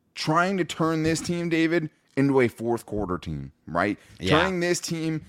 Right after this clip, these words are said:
Speaker 1: into a team you don't wanna see in the fourth quarter, because they're gonna come smack you in the mouth. And it's something I've talked about for the last couple of years, right? Filling this teams with closers, filling
Speaker 2: Yeah.
Speaker 1: this team with a defense that can go end a game or an offense that can end a game,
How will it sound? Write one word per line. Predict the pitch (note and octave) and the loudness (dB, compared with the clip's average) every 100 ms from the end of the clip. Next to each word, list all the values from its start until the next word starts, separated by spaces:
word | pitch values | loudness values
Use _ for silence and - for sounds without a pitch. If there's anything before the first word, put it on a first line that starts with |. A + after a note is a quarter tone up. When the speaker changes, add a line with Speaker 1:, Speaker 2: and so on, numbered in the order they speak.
| - | -6
Speaker 1:
into | C#3+ D3 C3 | -2 0 2
a | B2 | 2
team | - C#3+ C#3+ | 2 0 0
you | A2 C#3 F#3 | 0 -2 4
don't | G3 E3 | 4 4
wanna | D3+ E3+ D#3 | 4 4 2
see | - A2 F#2 E2+ - | 0 -2 -2 -4 -6
in | A#2 A#2 | 0 0
the | |
fourth | - G#2+ G#2 - | 0 0 0 0
quarter, | F#2+ F#2 F#2 - - | 0 2 0 -2 -6
because | A2+ A#2+ A#2 | 0 4 4
they're | |
gonna | C#3+ F3+ | 2 2
come | - E3 | 2 -2
smack | - G2+ B2 B2+ | -2 0 0 2
you | B2 | 0
in | A2+ | 2
the | F#2+ | 4
mouth. | A#2+ A2+ G#2+ | 4 2 0
And | B2 | 0
it's | D3+ - | 0 0
something | F3 F3 D3+ | -2 0 -4
I've | A#2+ | -2
talked | B2+ B2+ | -2 -2
about | A#2 A2+ | -2 -2
for | A2 | -2
the | G2 | 0
last | G#2+ G#2 | 0 0
couple | A2+ F#2+ F2+ | -2 0 0
of | D#2 | 0
years, | G#2 E2+ D#2+ | 0 0 0
right? | F#2+ - - _ | -2 -2 -20 _
Filling | D#3 E3+ E3+ D3 | 2 4 2 0
this | C#3 | 0
teams | - B2+ B2+ G#2+ | 0 0 0 -2
with | - | -6
closers, | - G#2 F#2+ D2 C#2 _ _ | 0 2 2 -2 -10 _ _
filling | C#3+ E3+ E3+ | 2 4 4
Speaker 2:
Yeah. | D#3 | 0
Speaker 1:
this | D3+ | -2
team | C#3 C#3+ C3+ - - _ | -2 0 0 -4 -20 _
with | B2 C#3+ C#3 | 0 0 4
a | B2+ | 2
defense | G#2+ C#3 C#3+ C3+ C3+ A2 | 2 -4 -2 0 2 4
that | B2 A2+ | 2 2
can | A#2 | 0
go | A2+ A#2+ | 4 4
end | G#2 A2+ | 4 2
a | A2 | 2
game | G#2 G#2+ G2+ | 2 2 2
or | C3 D3 D3 | 4 6 6
an | |
offense | C3+ C#3 B2+ G#2 | 6 2 2 0
that | G#2+ G2 | 2 2
can | F#2 | 2
end | F2+ E2 | 0 -2
a | |
game, | D#2 C#2 | -6 -8